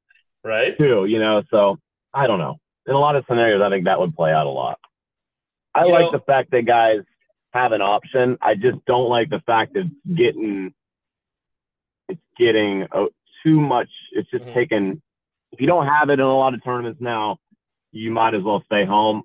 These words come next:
Speaker 2: I don't like that aspect of it, right? Um,
Speaker 1: Right.
Speaker 2: so I don't know. It's tricky.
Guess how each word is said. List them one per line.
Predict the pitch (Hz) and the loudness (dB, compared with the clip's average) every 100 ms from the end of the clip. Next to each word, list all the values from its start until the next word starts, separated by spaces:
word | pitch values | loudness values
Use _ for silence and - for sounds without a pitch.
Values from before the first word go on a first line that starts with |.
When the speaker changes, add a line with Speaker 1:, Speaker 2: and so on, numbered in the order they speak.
| - | -4
Speaker 2:
I | |
don't | 101 101 | -4 -2
like | 95 95 147 | -2 -4 -2
that | - 90 | -2 -2
aspect | 80 76 - - - | -4 -8 -14 -20 -20
of | - _ | -20 _
it, | _ - | _ -6
right? | 80 80 - _ - | -4 -4 -8 _ -8
Um, | 80 71 - 131 | -6 -6 -8 -6
Speaker 1:
Right. | 110 | -4
Speaker 2:
so | - | -2
I | 233 | -2
don't | 92 82 | -2 -2
know. | |
It's | - - | -2 -2
tricky. | - - - - | -4 -4 -4 -10